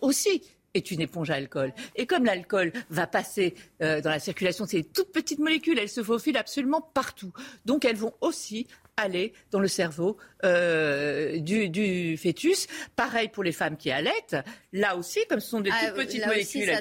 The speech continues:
Speaker 1: elles
Speaker 2: se
Speaker 1: passent
Speaker 2: transmet,
Speaker 1: partout.
Speaker 2: euh,
Speaker 1: Elles vont aller
Speaker 2: d'accord.
Speaker 1: dans le lait et elles vont aller dans le cerveau du nourrisson. Après, il y a quelque chose que tout le monde sait. Quand on prend le volant, euh, c'est très limité.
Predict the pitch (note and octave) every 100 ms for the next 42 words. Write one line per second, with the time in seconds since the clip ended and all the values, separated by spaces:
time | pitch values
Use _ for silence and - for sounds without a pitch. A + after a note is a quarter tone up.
0 | F3 D#3 F#3+ D#3 - B3+ B3+ A3+ G3 F#3
1 | G3 F#3 G3 F#3 F#3+ E3+ D#3 D#3+ D4+ G#4
2 | D4 - G3 E3 D#3+ E3 B3+ G3+ E3+ E3
3 | A3 G#3+ C#4+ F#4+ - - F#3+ B3+ D4+ D4+
4 | C#4 - D#3 - _ - C#3+ A#3 F3 D3
5 | C#3 _ D3+ C3 D3+ F3+ E3 C#3+ - D#3
6 | D3 - A#3+ A#3+ _ _ - C#3+ D3 -
7 | C#3 D3+ E3+ A3 G#3 _ _ - D#3+ E3
8 | - - G3+ - F3 F3+ G#3+ G#3 E3